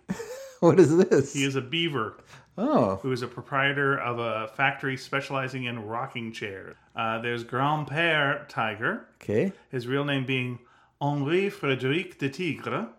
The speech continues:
Speaker 2: He's a
Speaker 1: <laughs>
Speaker 2: French tiger. And a bon vivant
Speaker 1: Oh, wow.
Speaker 2: who lives, uh, to the left of the castle in the Eiffel Tower.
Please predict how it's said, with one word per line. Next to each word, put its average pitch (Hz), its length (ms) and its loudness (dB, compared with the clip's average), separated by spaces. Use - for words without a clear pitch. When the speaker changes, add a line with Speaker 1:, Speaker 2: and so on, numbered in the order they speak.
Speaker 2:
He's 135 200 -4
a 123 60 0
Speaker 1:
<laughs> - 80 -10
Speaker 2:
French 196 220 -2
tiger. 110 440 -6
And 143 120 2
a 139 40 4
bon 220 280 8
vivant 254 640 2
Speaker 1:
Oh, 170 260 2
wow. 107 420 -2
Speaker 2:
who 139 140 0
lives, 170 520 2
uh, 143 380 4
to 151 120 -4
the 131 140 0
left 151 400 0
of 123 280 -2
the 127 100 -6
castle 135 760 0
in 120 220 -4
the 117 160 -4
Eiffel 117 260 -6
Tower. 87 400 -12